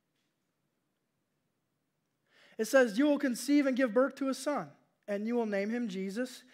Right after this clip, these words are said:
He will be very great, and he will be called the Son of the Most High. The Lord your God will give him the throne of his ancestor David, and he will reign over Israel," there it is again, "forever.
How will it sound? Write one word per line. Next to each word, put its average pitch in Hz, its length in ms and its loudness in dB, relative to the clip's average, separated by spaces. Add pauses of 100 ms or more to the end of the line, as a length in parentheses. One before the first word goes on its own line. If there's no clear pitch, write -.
(200)
He 233 100 -2
will 247 80 2
be 226 140 0
very 254 280 4
great, 240 360 4
and 214 100 -6
he 247 80 -4
will 254 100 -2
be 208 120 -4
called 226 300 -4
the 190 100 -4
Son 262 300 -6
of 220 100 -8
the 196 60 -6
Most 220 320 -8
High. 156 380 -12 (640)
The 190 80 -6
Lord 247 260 2
your 285 100 2
God 240 260 0
will 240 80 -4
give 233 180 -2
him 262 140 0
the 220 80 -4
throne 247 300 -4
of 240 60 -2
his 220 100 -8
ancestor 240 500 -6
David, 190 440 -4 (420)
and 202 140 -8
he 233 120 -2
will 214 200 -4
reign 247 560 -8
over 190 260 -6
Israel," 233 540 -2 (100)
there 196 160 -4
it 226 80 -4
is 226 100 -6
again, 214 280 -8
"forever. 175 640 -10